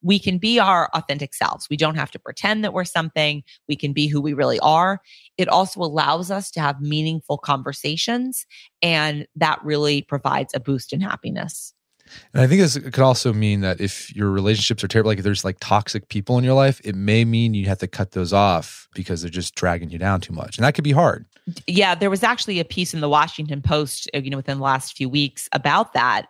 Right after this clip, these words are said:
Speaker 1: And the reality is that when you have toxic people in your life, it's bad for your own physical and psychological well-being. And, uh, what I say is,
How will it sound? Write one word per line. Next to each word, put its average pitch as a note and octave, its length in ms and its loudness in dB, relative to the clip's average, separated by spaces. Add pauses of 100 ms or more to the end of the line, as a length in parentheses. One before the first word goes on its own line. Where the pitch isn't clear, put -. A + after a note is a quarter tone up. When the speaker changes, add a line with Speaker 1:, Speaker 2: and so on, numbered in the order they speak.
Speaker 1:
And D#3+ 560 -2
the E3+ 160 -6
reality A3 540 -2
is A3+ 220 -6
that D#3 240 2 (200)
when F#3 360 -2
you B3+ 120 0
have G#3+ 140 0
toxic F3 420 -2
people D3+ 320 -8
in D3+ 100 -6
your D3+ 120 -4
life, C3+ 400 -2 (420)
it's C#3+ 220 0
bad C#3+ 360 0
for - 200 -6
your C3+ 280 -4
own D3 360 -2 (160)
physical A#3+ 640 2
and D#3+ 200 2
psychological D3+ 680 0
well-being. E3+ 560 0 (380)
And, D#3+ 540 2 (400)
uh, - 120 0
what F#3 200 4
I A3+ 180 0
say G#3 340 0
is, D#3 480 -2